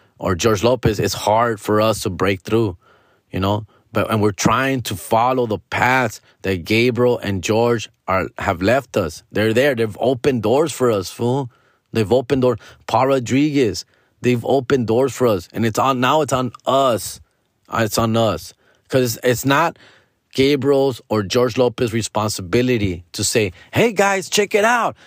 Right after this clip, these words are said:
Here's the next guy." It's not their job. It's not. They, that's not how they came up. They came up hustling, grinding, passing out flyers, collecting emails,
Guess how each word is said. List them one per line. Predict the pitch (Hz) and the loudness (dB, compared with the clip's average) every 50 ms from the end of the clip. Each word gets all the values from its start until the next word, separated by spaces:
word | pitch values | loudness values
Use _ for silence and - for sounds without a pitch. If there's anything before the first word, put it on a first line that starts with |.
| - - - | -20 -12 -6
Here's | - 160 214 226 175 | -2 0 0 0 0
the | 214 208 | 0 0
next | 208 220 240 254 - - | 0 0 0 0 -2 -2
guy." | - 226 202 180 156 123 101 87 _ _ _ _ _ _ _ _ _ _ _ _ _ _ _ _ - | 0 2 2 2 0 -2 -6 -8 _ _ _ _ _ _ _ _ _ _ _ _ _ _ _ _ -10
It's | 123 120 113 - | -8 -8 -6 -4
not | 131 127 127 135 127 | -2 -2 -2 -2 0
their | - 135 120 | 0 0 2
job. | 107 98 127 123 135 143 127 101 78 - - - _ _ _ _ - | 2 2 2 2 2 0 -2 -4 -6 -10 -18 -20 _ _ _ _ -4
It's | 131 - | -2 0
not. | - 170 214 214 - - _ _ _ - | 2 2 0 0 -2 -6 _ _ _ -4
They, | 107 127 160 185 196 151 | 0 0 2 2 0 0
that's | 135 156 160 - | 0 0 0 0
not | 175 165 160 | 0 0 2
how | 160 165 | 2 2
they | 147 147 175 | 2 2 0
came | - - - 147 123 117 | 0 -2 -2 -2 0 0
up. | 117 135 151 _ _ _ _ - | 0 0 -2 _ _ _ _ -4
They | - 127 139 | -2 -2 -2
came | - - 175 170 160 | -2 -2 -2 0 0
up | 147 135 110 _ _ | 0 -2 -2 _ _
hustling, | - - - - 147 165 165 - - - 160 147 143 127 117 104 98 98 98 | -16 -6 -2 0 0 0 0 -2 -4 -4 -2 -2 0 -2 -2 -4 -6 -8 -10
grinding, | 90 110 110 113 117 131 139 143 156 165 170 170 143 139 131 117 104 92 - - | -6 -4 -2 0 0 0 0 0 0 0 -2 -2 -2 -2 -4 -4 -6 -8 -8 -6
passing | - 135 143 147 - 160 156 151 | -4 -2 -2 -2 -2 -4 -2 -2
out | 135 123 110 - | 0 -2 -2 -4
flyers, | - - 131 143 160 175 175 175 180 180 170 156 143 127 110 92 - - - - - - - - _ _ _ - - - | -6 -2 0 2 2 2 2 0 -2 -2 -4 -4 -4 -4 -6 -6 -10 -14 -20 -20 -20 -20 -20 -20 _ _ _ -20 -8 -4
collecting | - - 139 135 143 160 165 123 - 160 147 147 | 0 0 2 2 2 0 0 -2 -4 -4 -4 -4
emails, | - - 139 156 185 196 185 175 175 160 151 139 131 113 101 90 - | -4 -4 -2 -2 -2 -2 -2 0 0 0 2 2 0 0 -2 -6 -10